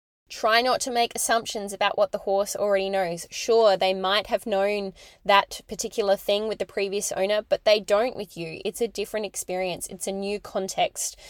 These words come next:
So try not to assume that they just know stuff and that they're not doing it because they don't like you or <laughs> whatever reason you've come up with.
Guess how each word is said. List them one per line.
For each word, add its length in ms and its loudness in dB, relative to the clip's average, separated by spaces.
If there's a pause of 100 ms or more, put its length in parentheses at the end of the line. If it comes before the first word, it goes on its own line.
(220)
So 440 6 (340)
try 300 2
not 240 0
to 100 -2
assume 480 0
that 140 -2
they 100 2
just 180 -4
know 240 4
stuff 640 0 (100)
and 480 0 (160)
that 180 2
they're 140 4
not 280 -2
doing 260 0
it 220 -4
because 460 -2
they 100 4
don't 180 -2
like 320 -4
you 160 -4
or 240 2
<laughs> 0 -
whatever 560 8 (300)
reason 360 4
you've 160 2
come 220 -2
up 160 -2
with. 380 -6